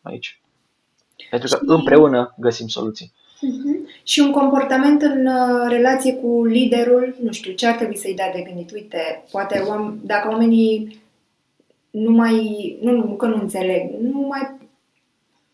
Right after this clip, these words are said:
Speaker 2: nu mai pun în practică ce li se cere sau pun cum vor ei, nu cum li se cere. Cum am putea
Speaker 1: Poți
Speaker 2: să
Speaker 1: să-mi detaliezi un pic?
Speaker 2: Da, în sensul în care, uh, tu ca lider ai senzația că oamenii nu mai înțeleg ce vrei să le spui.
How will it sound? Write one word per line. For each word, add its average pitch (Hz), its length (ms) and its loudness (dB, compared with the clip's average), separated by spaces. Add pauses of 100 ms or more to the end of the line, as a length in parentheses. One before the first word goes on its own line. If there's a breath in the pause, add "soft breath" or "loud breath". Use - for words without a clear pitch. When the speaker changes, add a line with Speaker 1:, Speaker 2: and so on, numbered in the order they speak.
(300)
Speaker 2:
nu 269 100 -4
mai 285 140 4
pun 294 120 6
în 285 100 8
practică 285 460 2
ce 233 160 0
li 214 220 0
se 208 80 -4
cere 208 440 0
sau 190 380 -2
pun 233 340 4
cum 226 160 4
vor 226 180 4
ei, 233 300 4
nu 226 160 6
cum 220 120 -2
li 220 140 -2
se 214 200 -4
cere. 165 680 -2 (2000 loud breath)
Cum 226 180 -2
am 220 120 -2
putea 208 220 -4
Speaker 1:
Poți 180 160 2
Speaker 2:
să 170 60 0
Speaker 1:
să-mi 151 140 4
detaliezi 147 420 6
un 143 60 -2
pic? 165 300 -4 (840 loud breath)
Speaker 2:
Da, 339 260 6
în 285 80 4
sensul 294 280 4
în 294 60 2
care, 285 800 6
uh, 233 280 4
tu 285 140 4
ca 254 220 4
lider 220 300 4
ai 294 120 8
senzația 294 480 2
că 294 80 2
oamenii 294 260 8
nu 294 80 6
mai 285 160 6
înțeleg 277 360 0
ce 285 120 -2
vrei 262 160 0
să 262 140 -2
le 262 100 -2
spui. - 400 -6